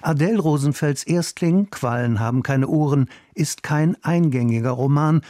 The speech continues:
vielmehr die existenzielle Standortbestimmung einer zerrissenen, Hin und her schwanken zwischen beängstigender Realität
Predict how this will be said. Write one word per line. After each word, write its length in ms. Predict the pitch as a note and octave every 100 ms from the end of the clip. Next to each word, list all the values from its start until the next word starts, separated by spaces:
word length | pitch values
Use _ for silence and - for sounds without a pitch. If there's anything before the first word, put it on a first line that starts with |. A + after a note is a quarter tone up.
| -
vielmehr 400 | - G3 F#3 E3+
die 220 | C3 B2+ -
existenzielle 1000 | - - F#3 - D3 C3 - C#3 C3+
Standortbestimmung 1200 | B2+ - C#3+ G3 - B2+ - A2+ - - C3+ C3+ C#3
einer 260 | C#3 A2
zerrissenen, 720 | - A#2+ B2 D3 D3+ C#3 C3+ - - - -
Hin 220 | G#3 A3+
und 240 | F3 A2+
her 180 | A#2 D#3
schwanken 720 | - B2 A2+ C#3 - D#3+ E3+
zwischen 400 | - A#2 - G2+
beängstigender 840 | G#2+ B2+ D#3 - D3 A#2+ A2+ G#2+
Realität 720 | A2+ G#2+ G#2+ A2 - C#3+ C3+